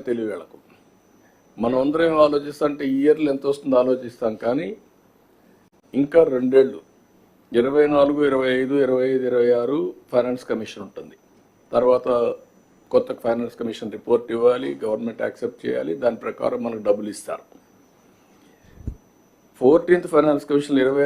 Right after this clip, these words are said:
రెండు వేల నూట పన్నెండు కోట్లు మనం తీసుకుంటే, ఐదేళ్ళు వీళ్ళు వచ్చిన తర్వాత అరవై రెండు వేల కోట్లు ఫోర్టీన్త్,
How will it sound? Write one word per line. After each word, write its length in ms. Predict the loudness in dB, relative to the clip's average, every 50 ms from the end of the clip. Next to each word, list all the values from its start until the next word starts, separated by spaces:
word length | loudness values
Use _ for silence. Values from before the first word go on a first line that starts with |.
| 0 -2
రెండు 200 | -2 -2 0 2 2
వేల 120 | 2 2 0 -2
నూట 120 | -4 -4 -2 -2
పన్నెండు 240 | -2 -2 -2 -6 -6 -4
కోట్లు 240 | -6 -4 -4 -6 -6 -6
మనం 160 | -6 -6 -6 -8
తీసుకుంటే, 480 | -8 -8 -6 -6 -8 -6 -2 -2 -2 -2 -2 -6 _ _ _ _ _ _ _ _ _ _ _ _ _ _ _ _ _ _ _ _ _ _ _ _ _ _ _ _ _ _ _ _ _ _ _ _ _ _ _ _ _ _ _ _ _ _ _ _ -2 0 2 2
ఐదేళ్ళు 440 | 2 2 2 2 2 2 0 -2 -2 -4 -6 -12 _ _ _ _ _ _ _ _ _ _ _ _ 0 2
వీళ్ళు 240 | 2 2 4 4 2 2
వచ్చిన 260 | 2 0 0 -2 0 0 -2
తర్వాత 320 | 0 2 2 2 2 2 0 2 2 0 -2 -6 -10 -16 _ _ _ _ _ _ _ _ _ -4 -2 0
అరవై 380 | 4 4 2 4 4 2 4 4 2 0 0 -2
రెండు 280 | -2 -2 0 0 0 0 2 4
వేల 220 | 4 4 4 4 0 -2 -2 0
కోట్లు 340 | 0 0 0 -2 -2 -2 -2 -6 -12 _ _ _ _ 0
ఫోర్టీన్త్, 580 | 2 2 2 0 -2 -4 -4 -4 -4 -4 -10